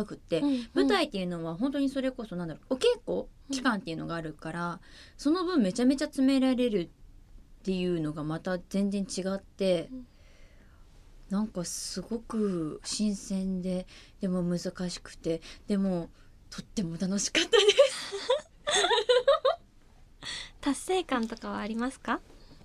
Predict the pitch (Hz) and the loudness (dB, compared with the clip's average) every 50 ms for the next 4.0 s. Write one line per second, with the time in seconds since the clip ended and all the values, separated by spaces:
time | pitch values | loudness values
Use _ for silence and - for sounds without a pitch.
0 | - - - - - - - - - - 294 349 349 311 240 190 - - - - | -20 -20 -20 -20 -20 -20 -20 -8 0 2 4 4 4 4 2 0 -2 -8 -20 -20
1 | - - - - - - - - - - - - - - - 240 254 247 240 262 | -20 -20 -20 -20 -20 -20 -20 -20 -20 -20 -20 -20 -20 -10 -2 0 2 4 4 4
2 | 240 220 214 208 262 285 269 294 302 294 262 254 285 269 359 415 440 415 392 - | 4 4 4 2 2 0 0 2 2 2 2 2 0 0 -2 -4 -6 -6 -6 -4
3 | 233 208 196 196 208 226 220 175 160 - - 220 - 196 185 185 196 220 220 214 | -2 -2 -2 0 0 0 0 0 0 -2 -4 -2 -2 -2 -2 0 0 0 0 0